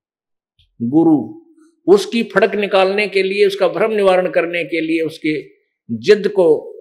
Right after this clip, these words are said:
पूरा करने के लिए परमात्मा ने उस मृत बालक को जीवित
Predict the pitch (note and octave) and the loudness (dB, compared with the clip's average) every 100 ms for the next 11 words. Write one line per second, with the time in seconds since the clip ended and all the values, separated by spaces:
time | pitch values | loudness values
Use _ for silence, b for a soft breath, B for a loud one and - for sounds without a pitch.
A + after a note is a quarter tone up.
0 | - _ _ E3+ F3+ E3+ D#3 D3 D3 C3 | -20 _ _ 0 2 2 0 -4 -4 -4
1 | C3+ C3+ B2+ A#2+ B2+ C3+ B2+ D3+ E3 E3+ | -2 -2 -4 -6 -6 -8 -8 -8 -6 -8
2 | - D#3+ C3 C#3 D#3+ G#3 F3 C#3 B2 A#2+ | -6 -8 -8 -8 -4 -4 -4 -4 -4 -6
3 | A#2 C3+ C3 C3 B2 B2 | -6 -6 -6 -8 -8 -10